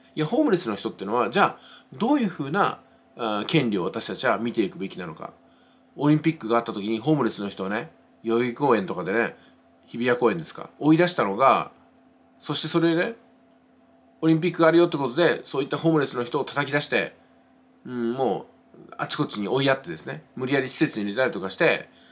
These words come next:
オリンピックで、「わあ、頑張れ、夢と希望を与えてくれた」っていうのが、じゃあホームレスの人の人権を守ったってことになるのか。私はね、うすら寒いものを感じるのは、オリンピックのおかげで住まいを追われたホームレスの人が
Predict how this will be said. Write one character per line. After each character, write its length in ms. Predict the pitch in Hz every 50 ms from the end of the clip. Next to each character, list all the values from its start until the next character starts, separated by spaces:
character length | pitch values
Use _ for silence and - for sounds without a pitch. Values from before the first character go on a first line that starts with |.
| - _ _
オ 80 | - 135
リ 80 | 139 143
ン 60 | 135
ピ 60 | 143
ッ 60 | 151 -
ク 60 | 113
で、 80 | 117
「わ 220 | 127 165 180 175 175
あ、 40 | 175
頑 140 | 165 165
張 80 | 165 165
れ、 80 | 160 135
夢 160 | 135 156 175
と 100 | 165 156
希 120 | - -
望 180 | 135 135 135 131
を 80 | 120
与 100 | 123 131
え 40 | 147
て 80 | 147 147
く 60 | 156
れ 40 | 143
た」 140 | 156 147 131
っ 80 | - -
て 200 | - - - 123
い 40 |
う 40 | 123
の 120 | 107 101 101
が、 320 | 135 135 113 87 80 - _ _ _ _ _ -
じ 100 | - 143
ゃ 80 | 120
あ 60 | 101
ホ 200 | - - - 151
ー 20 | 143
ム 60 | 127
レ 60 | 117
ス 80 | 104 -
の 80 | 101
人 140 | 95 - 101
の 80 | 98 104
人 140 | 104 107 98
権 160 | 113 107 104
を 60 | 104
守 100 | 117 120
っ 60 | 117
た 60 | -
っ 40 | 101
て 80 | - 90
こ 60 | 85
と 80 | 85 95
に 80 | 95
な 80 | 113 117
る 60 | 98
の 80 | 87 78
か。 160 | - - - - _ _ _ - - -
私 280 | - 135 147 156 156 165
は 80 | 151
ね、 240 | 151 127 101 - - - -
う 80 | 147
す 80 | - 165
ら 80 | 160
寒 220 | 160 160 156 160 156
い 20 |
も 120 | 131 110 98
の 60 | 85
を 40 | 87
感 180 | 90 95 92
じ 100 | 90 92
る 60 | 87
の 100 | 87 90
は、 180 | 110 110 - -
オ 80 | 123 143
リ 80 | 147 160
ン 80 | 160
ピ 100 | 160 180
ッ 20 | 170
ク 100 | - 113
の 120 | 98 87
お 20 |
か 140 | 82 87 90
げ 80 | 92 87
で 320 | 107 110 95 73 - - - _ _ _ _ _ _
住 220 | - - 160 165
ま 80 | 151 127
い 80 | 110 92
を 80 | 85
追 60 | 87 98
わ 80 | 101
れ 60 | 98 98
た 100 | - 104
ホ 100 | 117 123
ー 40 |
ム 80 | 113 101
レ 40 | 90
ス 80 | 85
の 80 | 87 85
人 160 | 78 - 95
が 280 | 92 113 107 90 71